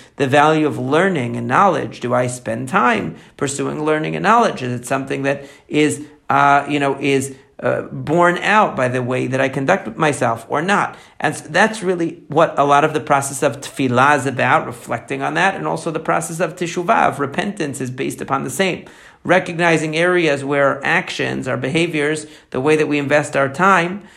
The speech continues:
uh, is contradictory to, uh, the values that we, uh,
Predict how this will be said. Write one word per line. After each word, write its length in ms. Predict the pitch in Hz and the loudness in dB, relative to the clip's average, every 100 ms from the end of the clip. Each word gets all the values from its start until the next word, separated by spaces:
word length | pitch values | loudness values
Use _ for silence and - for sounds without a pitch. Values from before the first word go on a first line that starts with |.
| - _ - | -20 _ 0
uh, 320 | 143 143 139 | 4 4 4
is 220 | 156 127 - | -2 -4 -4
contradictory 880 | 175 175 165 202 220 185 147 127 123 - - | -2 -2 0 -4 -2 -4 -2 -4 -10 -20 -10
to, 440 | - 147 139 135 - | 0 2 2 -2 0
uh, 280 | 127 127 | 2 2
the 120 | 135 131 | 0 0
values 680 | 135 143 147 143 139 131 | 4 4 4 0 -2 0
that 200 | 131 127 | 0 0
we, 380 | 127 131 127 123 - _ _ _ - | 0 -2 -2 -6 -12 _ _ _ -2
uh, 180 | 131 | 0